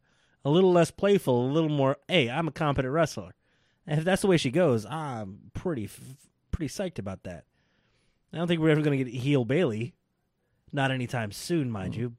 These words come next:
Speaker 1: But, yeah, man, she got, she got booed as though she screwed Brett, yo.
Speaker 2: I know, right?
Speaker 1: It was, it was that raucous. And, eh, they were, I, I mean, if they were, like, if they were nasty to everybody, like, Ember Moon came out, too.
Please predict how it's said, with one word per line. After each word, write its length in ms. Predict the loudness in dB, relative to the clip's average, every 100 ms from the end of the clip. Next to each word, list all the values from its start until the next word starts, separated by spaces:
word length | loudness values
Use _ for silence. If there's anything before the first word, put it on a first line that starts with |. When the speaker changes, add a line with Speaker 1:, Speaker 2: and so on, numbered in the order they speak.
| -6
Speaker 1:
But, 440 | -4 -2 -6 -14 _ _ _ _ _ _ _ _ _ -10
yeah, 220 | -4 -2
man, 240 | -2 -4 -6
she 120 | -6
got, 200 | -8 -10 _ _ -20
she 140 | -14
got 260 | -12 -10 -4
booed 240 | -2 0
as 140 | -2 -2
though 420 | -2 -2 -2 -6
she 220 | -6 -6
screwed 400 | -6 -2 -2 0
Brett, 280 | -2 -2 -4
yo. 280 | -4 -4 -4 -12 -16
Speaker 2:
I 60 | -12
know, 180 | -10
right? 260 | -12 -14 -16 _ -8
Speaker 1:
It 100 | 0
was, 200 | 0 0
it 140 | 0
was 380 | 0 0 -4 -12 -10
that 280 | -6 -6 -8
raucous. 640 | -8 -4 -4 -4 -8 -14 -18 _ _ _ -14
And, 540 | -10 -8 -8 -10 -8
eh, 320 | -8 -8 -8 -2
they 120 | 2
were, 240 | 2 0 -8 _ _ _ _
I, 140 | -12 -6
I 60 | -2
mean, 160 | 2
if 100 | 2 2
they 120 | 4
were, 140 | 4
like, 280 | 4 -2 -4 -16 -18 -20 -20 _
if 100 | -2
they 80 | 0
were 80 | 2
nasty 360 | 2 0 -2
to 60 | -2
everybody, 340 | 0 2 2
like, 120 | 0
Ember 180 | 0 2
Moon 200 | 2 2
came 220 | 0 -2
out, 180 | -2 -2
too. 280 | 2 2